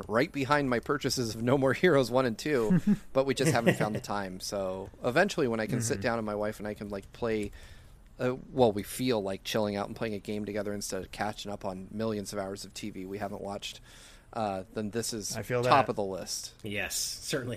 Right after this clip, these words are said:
Speaker 3: hear that.
Speaker 2: Mm-hmm. Uh, next up is Watch Dogs Legion on October twenty-ninth, which I have not touched, but I know Steve, thanks to the, <laughs> the recent,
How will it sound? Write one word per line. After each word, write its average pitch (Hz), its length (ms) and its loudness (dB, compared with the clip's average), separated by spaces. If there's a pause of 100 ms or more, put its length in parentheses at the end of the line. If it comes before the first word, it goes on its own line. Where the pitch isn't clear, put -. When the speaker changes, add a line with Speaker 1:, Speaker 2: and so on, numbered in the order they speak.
Speaker 3:
hear 101 160 -4
that. 87 240 -8 (680)
Speaker 2:
Mm-hmm. 123 480 -4 (1000)
Uh, 202 560 8
next 269 340 4
up - 220 6
is 247 420 8 (100)
Watch 175 440 4
Dogs 226 420 8
Legion 151 580 6
on 135 200 0
October 185 460 6
twenty-ninth, 156 880 4
which 131 280 2
I 165 120 6
have 156 140 8
not 165 220 4
touched, - 300 4
but 143 80 2
I 131 40 2
know 208 180 6
Steve, 202 420 6
thanks 190 220 4
to 143 200 8
the, 131 240 -2 (200)
<laughs> - 160 -4
the 170 120 8
recent, 165 440 6